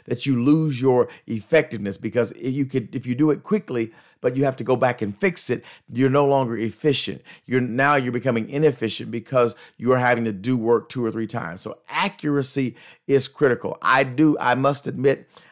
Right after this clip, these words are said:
I am a fan of speed, but not at the expense of accuracy. I am a fan of speed,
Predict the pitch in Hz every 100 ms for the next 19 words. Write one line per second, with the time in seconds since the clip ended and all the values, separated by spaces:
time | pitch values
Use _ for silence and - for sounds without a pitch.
0 | _ 117 117 113 107 - 127 139 139 127
1 | - - 147 139 139 - - - 110 98
2 | 110 123 135 127 127 123 - 113 - -
3 | 139 127 - 113 113 110 - 92 85 90
4 | 73 107 110 107 120 135 139 131 - 160
5 | 123 104